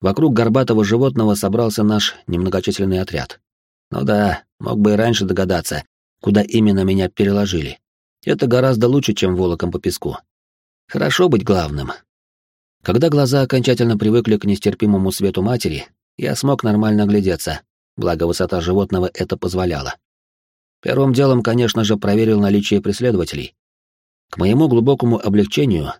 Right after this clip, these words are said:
вокруг нас простирались сплошные оранжевые пески до самого дрожащего горизонта.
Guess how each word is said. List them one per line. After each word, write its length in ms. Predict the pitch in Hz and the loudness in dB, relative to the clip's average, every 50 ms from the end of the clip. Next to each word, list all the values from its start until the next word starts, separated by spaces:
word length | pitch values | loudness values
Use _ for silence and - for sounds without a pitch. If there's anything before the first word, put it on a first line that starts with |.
| _ _ _ - | _ _ _ -2
вокруг 360 | 85 85 - - 160 151 135 | -2 0 0 0 0 2 2
нас 160 | 143 139 - | 0 0 0
простирались 560 | - 107 104 104 - 107 117 127 123 110 104 | 0 -2 -2 0 0 0 2 2 2 2 0
сплошные 500 | - 104 101 95 - 117 120 120 117 113 | 0 -2 -2 0 0 0 2 2 2 0
оранжевые 580 | 107 - 101 101 104 101 95 92 98 98 95 92 | 0 0 0 0 2 0 0 0 0 0 0 0
пески 380 | - 98 90 - - 135 131 | 0 -4 -4 -4 -4 -4 -2
до 180 | 120 104 92 87 | -2 -2 -4 -4
самого 360 | - - 104 104 101 98 98 | -2 -2 0 0 0 0 0
дрожащего 500 | 90 90 90 87 87 82 - - 87 85 | -2 -2 -2 -2 -2 -4 -4 -4 -4 -4
горизонта. 640 | 82 85 85 85 82 82 76 71 69 - - - | -2 -2 -2 -2 -2 -4 -6 -6 -6 -8 -10 -10